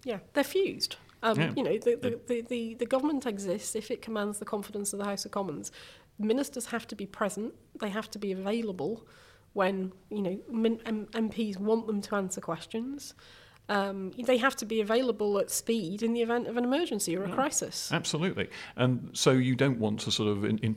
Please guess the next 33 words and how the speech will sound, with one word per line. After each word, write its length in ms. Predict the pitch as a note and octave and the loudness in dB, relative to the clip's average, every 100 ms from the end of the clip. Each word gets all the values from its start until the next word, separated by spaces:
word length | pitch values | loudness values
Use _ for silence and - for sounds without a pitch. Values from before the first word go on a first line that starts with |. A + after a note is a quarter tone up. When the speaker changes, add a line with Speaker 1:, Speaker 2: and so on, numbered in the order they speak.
| A2+ | 0
Speaker 2:
interpose 500 | G#2+ A#2+ B2 A2+ G#2+ | -2 -2 0 0 -2
a 60 | |
sort 160 | G2+ G#2 | -4 -4
of 100 | G2+ | -4
three-hour 400 | - A2+ G2+ G2+ | 0 2 4 2
journey 320 | A#2 G#2+ G#2 | 4 4 4
on 140 | G#2 G#2 | 2 0
a 20 | |
train 420 | - A#2 G#2 G2 | 2 2 2 -2
to 140 | G#2 F#2+ | -4 -4
take 280 | - G2+ | -4 -4
them 80 | G#2 | -2
Speaker 1:
Yeah. 80 | G#2+ | -2
Speaker 2:
up 100 | G#2+ | -2
to, 380 | G#2+ G#2 G2 G2 | -2 0 2 2
I 80 | G2 | 0
don't 60 | |
know, 360 | F#2 F#2+ F2+ F#2 - - | 0 -2 -2 -6 -10 -2
York 400 | A#2 G2 - - | 2 2 0 -4
or 100 | F#2+ | -2
wherever 400 | G2+ G#2+ G#2 A2+ | 2 4 4 4
Speaker 1:
Mm. 60 | G#2 | 4
Speaker 2:
it 60 | |
might 300 | A2 A2 G#2+ | 2 0 2
be. 280 | D3+ G#2 F2+ - - - - | 2 2 -2 -10 -16 -14 -8
And 460 | - B2 B2 B2 A#2 | 2 4 6 6 6
so 280 | - B2 B2 - A2 C#3+ | 8 8 6 0 -2 2
that 240 | F3 - | 2 4
part 320 | C#3 A#2+ - | 2 2 2
of 120 | A2 | 0
the, 120 | A#2 A2+ | 0 0
uh, 100 | A2+ | 0
the, 140 | A2+ | -4